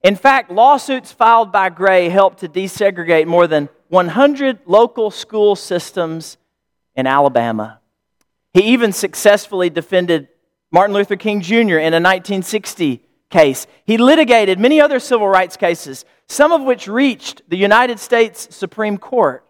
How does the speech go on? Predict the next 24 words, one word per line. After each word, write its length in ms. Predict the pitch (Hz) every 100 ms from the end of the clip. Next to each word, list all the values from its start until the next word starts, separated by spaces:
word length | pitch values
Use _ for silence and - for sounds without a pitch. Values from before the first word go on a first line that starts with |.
| _
for 80 | 185
rulings. 840 | 170 190 175 131 120 _ _ - _ _ _ _ _ _ _ _ _ _ _ _ _ _ _ _
But 100 | -
there's 160 | 208 220
something 340 | - 302 277
I 80 | 233
haven't 300 | 233 240 220
told 360 | - 269 285 202
you 160 | 165 160
about 260 | 190 180
Fred 380 | - 208 202 175
Gray. 640 | 202 247 214 135 120 127 _ _ _ _ _ _ _ _ _ _ _ _ _ _ _ _ _
He 180 | 262 330
grew 260 | 254 254
up 400 | 262 285 202 202 _ _ _ _ _ _ _ _ _ _ _ _ _ _ -
at 180 | 226 -
the 80 |
Holt 340 | 190 254 302 -
Street 440 | - 214 202 214
Church 320 | - 226 226
of 100 | 202
Christ 580 | - 262 226 180 202 - -
in 120 | 202
Montgomery. 640 | 220 233 247 220 143 135